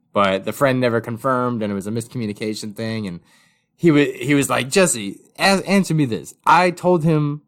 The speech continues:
the reservations, and he hearted the picture." He's like, "Is a heart not a confirmation?" I was like, "Nah, I think the heart is acknowledging that you made reservations." I don't know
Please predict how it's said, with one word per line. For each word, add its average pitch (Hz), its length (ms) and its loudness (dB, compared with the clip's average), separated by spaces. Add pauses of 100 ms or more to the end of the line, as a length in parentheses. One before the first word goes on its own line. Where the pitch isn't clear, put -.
(120)
the 104 240 -2
reservations, 147 880 2 (300)
and 107 180 -2
he 120 320 0 (300)
hearted 160 520 4
the 120 80 -4
picture." 120 580 -2 (100)
He's 147 180 -2
like, 139 160 2
"Is 135 100 -2
a 143 60 0
heart 226 340 2
not 180 200 0
a 175 60 2
confirmation?" 175 720 0
I 185 40 -6
was 160 100 -10
like, 117 220 -4
"Nah, 135 340 2
I 135 120 -4
think 170 280 0
the 139 160 2
heart 151 380 4
is 120 120 -2
acknowledging 113 840 0
that 98 140 -4
you 98 140 -8
made 135 320 0
reservations." 92 720 -8
I 107 60 0
don't 113 160 2
know 104 300 -2